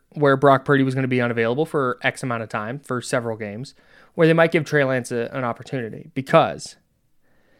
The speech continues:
there's a trend with Trey Lance where every time he gets any kind of extended playing time, he improves a little bit.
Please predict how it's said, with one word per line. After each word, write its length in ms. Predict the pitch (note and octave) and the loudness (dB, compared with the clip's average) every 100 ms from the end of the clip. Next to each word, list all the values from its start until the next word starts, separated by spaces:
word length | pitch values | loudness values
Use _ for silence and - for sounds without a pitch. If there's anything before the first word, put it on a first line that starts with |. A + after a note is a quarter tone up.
| _ _ _ | _ _ _
there's 240 | - D#3 D#3 | 8 8 8
a 120 | D#3+ | 4
trend 360 | - F3 G3 A3+ | 2 2 2 2
with 200 | G3 - | -2 -2
Trey 260 | - C3+ | -2 -2
Lance 560 | G#2 E2 - - - - _ _ _ _ _ _ _ _ | -2 -10 -16 -18 -20 -20 _ _ _ _ _ _ _ _
where 540 | C3 C3+ C3 B2+ - - | 2 6 8 6 2 0
every 320 | D3 F#3 A3 | 2 2 0
time 520 | - E3 C3+ A2+ B2+ - _ _ _ _ _ _ _ | 0 0 2 0 -6 -12 _ _ _ _ _ _ _
he 100 | E3 | -2
gets 260 | D3+ C#3 - _ | 0 0 -2 _
any 280 | D#3+ D#3+ G#3 | -4 0 0
kind 360 | G3 - D#3+ D#3 | -2 -6 -4 -2
of 100 | C#3 | -4
extended 800 | B2 - - C3+ D3+ D#3 E3 C#3 | -6 -8 -2 0 0 -2 -4 -4
playing 480 | B2+ C#3 D3 G#2 G2+ | -2 0 0 -2 -10
time, 420 | - D#2+ - D3 _ _ _ _ _ _ _ _ _ _ | -12 -12 -14 -16 _ _ _ _ _ _ _ _ _ _
he 240 | - E3+ | -4 0
improves 840 | C#3 B2+ - D#3+ D#3 C3+ A#2 - - | 0 0 -2 2 4 2 -2 -10 -8
a 80 | D3 | -6
little 240 | A#2+ A#2 G#2+ | -4 -4 -4
bit. 240 | - - | -6 -16